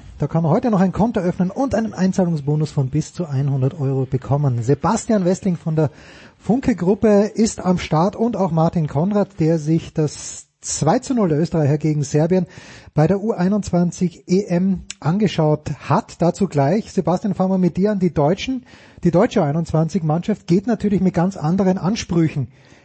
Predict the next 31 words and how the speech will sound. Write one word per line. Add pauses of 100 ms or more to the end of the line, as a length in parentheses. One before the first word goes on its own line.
(120)
in
so
eine
Europameisterschaft.
Ich
glaub,
für
uns
Österreicher
wär's
fantastisch,
wenn
wir
uns
für
das
Halbfinale
qualifizieren
könnten.
Die
Deutschen (520)
wollen
es
gewinnen.
Drei
zu
eins,
erstes
Spiel
gegen
Dänemark.